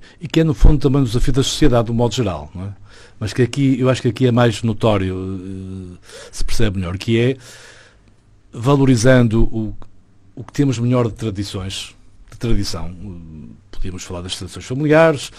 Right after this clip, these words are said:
aqui das tradições das comunidades locais. Eh, valorizando o que há de melhor, não, não deixando de perder o que há de melhor, também ir incorporando, incorporando aquilo que,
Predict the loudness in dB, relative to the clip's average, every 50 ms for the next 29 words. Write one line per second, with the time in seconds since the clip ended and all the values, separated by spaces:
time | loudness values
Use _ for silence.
0 | -20 -20 -12 -10 -8 -4 -2 -2 -2 -2 -2 -2 -2 -2 -2 0 0 0 0 -2
1 | -4 -4 -4 -4 -2 0 -2 -2 -2 -4 -8 -8 -8 -10 -12 -12 -14 -14 -14 -16
2 | -20 _ _ _ -20 -20 -20 -20 -20 -20 -12 -8 -6 -4 -4 -4 -4 -6 -8 -12
3 | -18 -20 -20 -14 -4 0 2 4 4 4 6 6 6 6 6 6 6 4 6 6
4 | 6 6 6 4 2 2 4 4 4 2 2 2 4 6 6 6 4 4 4 4
5 | 4 4 4 4 4 2 2 2 4 4 6 6 6 4 4 2 0 0 0 0
6 | 0 2 4 4 4 4 2 0 -6 -16 -20 -20 -20 -20 -20 -20 -20 -10 -4 -2
7 | 2 2 4 4 4 4 4 4 2 0 0 -4 -6 -4 4 6 6 6 6 4
8 | 2 -2 -6 -8 -12 -18 -20 -20 -16 -12 -10 -10 -8 -8 -10 -8 0 4 6 6
9 | 6 4 0 -6 -10 -10 -10 -10 -8 -6 -6 -6 -6 -8 -4 -4 -2 -2 -4